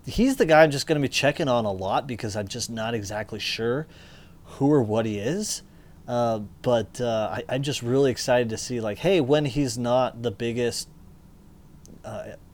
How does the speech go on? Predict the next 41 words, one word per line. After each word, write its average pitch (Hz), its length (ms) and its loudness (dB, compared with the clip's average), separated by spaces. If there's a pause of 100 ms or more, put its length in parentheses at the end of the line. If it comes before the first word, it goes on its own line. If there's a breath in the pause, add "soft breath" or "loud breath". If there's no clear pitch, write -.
and 113 320 -6
the 107 100 -12
tallest 151 460 -2
guy 151 380 -2 (600 soft breath)
out 135 240 0
there, 180 360 0 (880 soft breath)
you 180 80 -2
know, 165 120 6
he's 160 240 4
already, 175 460 6
he's, 165 300 -2
he's 202 220 0
gonna 202 340 6
be, 120 520 0 (100)
you 160 120 -2
know, 113 200 -2
on 123 220 -4
par 240 320 2
with 139 240 2
people, 110 340 -4
but 127 220 0
he's 123 180 0
no 135 160 0
longer 123 380 2
just 110 200 -6
gonna 104 180 -4
dwarf 110 640 -4
people 82 380 -14
like 98 220 -10
he 110 160 -6
is 101 120 -6
in 90 100 -12
high 107 160 -8
school. 95 420 -12 (540 loud breath)
And 143 140 0
so 143 140 4
when 165 320 4
he's 135 540 2
comparable 135 640 0
to 101 100 -4
people, 107 560 -8